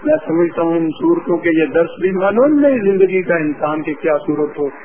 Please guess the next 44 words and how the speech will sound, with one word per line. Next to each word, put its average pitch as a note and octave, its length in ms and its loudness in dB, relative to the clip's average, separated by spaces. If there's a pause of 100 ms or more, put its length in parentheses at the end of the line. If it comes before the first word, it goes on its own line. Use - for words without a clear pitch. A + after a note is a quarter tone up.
(240)
شاید G#3 340 2
آخری F#3+ 480 0
بار G3 160 0
ہی F#3 280 -2
یہ F#3 60 4
چیزیں E3 380 -2
آپ D3+ 200 0
کے E3 160 -6
سامنے D#3+ 360 -6
آئیں۔ D3+ 220 -2 (480)
تو B3 80 0
جو A3+ 240 4
چیزیں A#3 400 0
بھی G#3+ 300 -4
ایسی F#3 380 0
آتی E3+ 360 0
ہیں E3 60 0
جن D#3+ 200 -2
کو E3 100 -4
میں D#3+ 200 -2
سمجھتا G3 360 0
ہوں E3+ 180 0
کہ D3+ 220 -2
ان D#3+ 180 -2
کا، D#3 200 0 (420)
ان E3 140 0
کی E3 140 0
تشریح D3+ 500 -2 (100)
قرآنی D3+ 460 0
ضروری D3+ 400 0
ہے، C#3+ 200 0 (160)
ساتھ F#3 260 0
کے G3+ 100 -4
ساتھ F3+ 400 -2
ہوتی G3 240 0
چلی D3 220 -4
جانے C#3 300 -6
دینا C#3+ 280 -10
چاہیے۔ D3 340 -8 (880)
خدا E3 220 0
جانے F#3+ 340 -2
اس - 140 -12
کے - 100 -6
بعد D3+ 220 -2